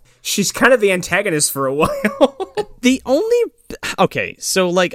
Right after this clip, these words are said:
Speaker 2: obviously Phyllis Diller's a prolific comedian, but, like, I don't really know her from much. I've never seen, like,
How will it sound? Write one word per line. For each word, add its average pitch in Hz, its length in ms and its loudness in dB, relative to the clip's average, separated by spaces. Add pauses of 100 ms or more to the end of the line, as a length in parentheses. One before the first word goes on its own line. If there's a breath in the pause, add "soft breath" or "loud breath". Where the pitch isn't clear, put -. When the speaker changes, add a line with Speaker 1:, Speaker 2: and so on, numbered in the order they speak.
Speaker 2:
obviously 190 440 -4
Phyllis 135 420 -4
Diller's 120 280 -4
a 95 40 -12
prolific 104 640 -4 (480)
comedian, 117 440 0
but, 110 80 -4
like, 117 220 -4 (560 loud breath)
I 277 100 2
don't 320 340 0
really 240 320 0
know 220 260 2
her 247 220 0
from 190 380 -2
much. 190 320 0
I've 165 160 -2
never 190 240 -2
seen, 202 300 -4
like, 147 360 -2